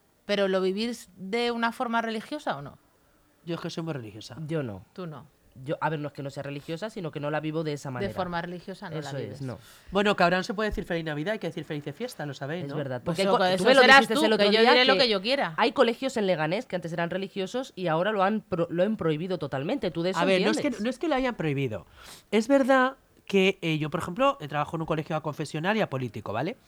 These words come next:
Speaker 2: Entonces, es verdad que el decir feliz Navidad, yo, lo saben, ¿eh? Eh, yo soy católica, apostólica, eh, practicante, más que practicante y más que practicante. Pero respeto la libertad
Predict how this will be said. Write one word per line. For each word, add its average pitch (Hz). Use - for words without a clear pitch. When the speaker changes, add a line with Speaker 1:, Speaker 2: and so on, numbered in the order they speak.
Speaker 2:
Entonces, 165
es 185
verdad 233
que 247
el 175
decir 165
feliz 165
Navidad, 202
yo, 220
lo 185
saben, 156
¿eh? 214
Eh, 151
yo 151
soy 202
católica, 170
apostólica, 151
eh, 165
practicante, 170
más 151
que 151
practicante 160
y 277
más 202
que 151
practicante. 120
Pero 127
respeto 170
la 240
libertad 180